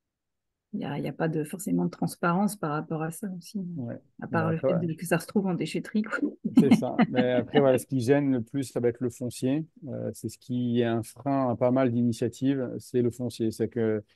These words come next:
Speaker 2: il faut de la place pour stocker tout ça,
Speaker 1: Oui.
Speaker 2: et la place, ça coûte de l'argent aussi, quoi.
Speaker 1: Mm.
Speaker 2: Donc,
Speaker 1: C'est
Speaker 2: le
Speaker 1: ça.
Speaker 2: système économique pour, euh, trouver un foncier et un stockage et, euh, mettre à l'abri et quelqu'un pour vendre et quelqu'un pour recevoir, et cetera,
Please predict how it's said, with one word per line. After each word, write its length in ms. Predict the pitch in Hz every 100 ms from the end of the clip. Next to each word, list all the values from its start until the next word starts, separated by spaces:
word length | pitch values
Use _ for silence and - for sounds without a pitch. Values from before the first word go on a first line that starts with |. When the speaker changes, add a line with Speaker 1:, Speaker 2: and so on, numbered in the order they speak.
| _
Speaker 2:
il 80 | 113
faut 160 | - 135
de 60 |
la 100 | 123
place 300 | 110 143 127
pour 160 | - 113
stocker 280 | - 117 113
tout 140 | 120
ça, 320 | 107 135 147
Speaker 1:
Oui. 80 | 185 -
Speaker 2:
et 460 | 127 131 127 123 110
la 120 | 110
place, 360 | - 127 117 -
ça 60 |
coûte 280 | - - 123
de 100 | 123
l'argent 340 | 110 95 120 110
aussi, 240 | - 110
quoi. 160 | - 98
Speaker 1:
Mm. 120 | 185 - - _ _ _
Speaker 2:
Donc, 100 | 117 -
Speaker 1:
C'est 60 |
Speaker 2:
le 60 | 120
Speaker 1:
ça. 60 | 175 185
Speaker 2:
système 240 | 156 143
économique 560 | 135 139 135 139 139 -
pour, 300 | 135 131 113
euh, 160 | 110 107
trouver 540 | - 123 123 123 123 - _ _ _ -
un 260 | 131 120
foncier 720 | 113 131 - - 135 131 113
et 100 | 120
un 80 | 117
stockage 540 | 113 - 123 135 127 107 107
et, 300 | - 123 123
euh, 160 | 117 107 98 107
mettre 200 | 113 123
à 40 |
l'abri 500 | 120 110 127 131 131
et 120 | -
quelqu'un 300 | 98 113 131
pour 180 | 117 120
vendre 400 | 117 131 131 107
et 80 | 113
quelqu'un 320 | 117 110 127
pour 160 | 113 117
recevoir, 400 | 113 120 123 120
et 60 | 113
cetera, 380 | 104 107 123